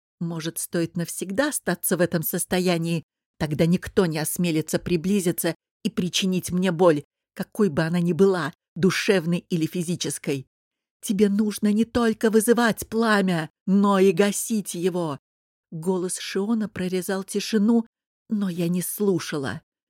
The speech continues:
«Нет, ничего этого мне не нужно». Ноги понесли меня в сторону леса. Я не знала, чего именно искала,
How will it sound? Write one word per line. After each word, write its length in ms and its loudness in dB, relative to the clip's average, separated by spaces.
«Нет, 600 -6
ничего 540 0
этого 340 0
мне 200 0
не 100 2
нужно». 500 0
Ноги 360 -2
понесли 520 -2
меня 240 -4
в 60 -6
сторону 460 -2
леса. 480 0
Я 220 -4
не 120 -2
знала, 440 -4
чего 280 -2
именно 500 -2
искала, 480 0